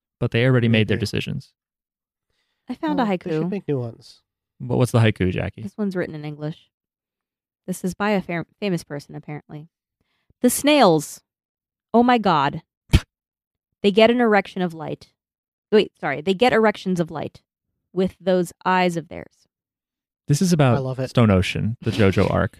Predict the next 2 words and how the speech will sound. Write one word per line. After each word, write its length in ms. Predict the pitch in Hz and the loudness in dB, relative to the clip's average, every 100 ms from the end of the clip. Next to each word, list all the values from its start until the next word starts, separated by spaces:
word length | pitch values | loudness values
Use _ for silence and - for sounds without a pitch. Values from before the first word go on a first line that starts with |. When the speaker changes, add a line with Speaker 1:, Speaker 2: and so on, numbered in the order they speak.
| - | -2
Speaker 3:
<laughs> 1400 | 254 254 - 254 - 226 - 233 - 160 - - - 170 _ _ - - _ _ _ 233 233 _ - | 0 0 -2 -4 -4 -8 -6 -8 -10 -20 -20 -18 -10 -10 _ _ -20 -20 _ _ _ -20 -20 _ -4
Um, 720 | 170 156 160 160 160 160 160 | -2 0 -2 -4 -6 -10 -16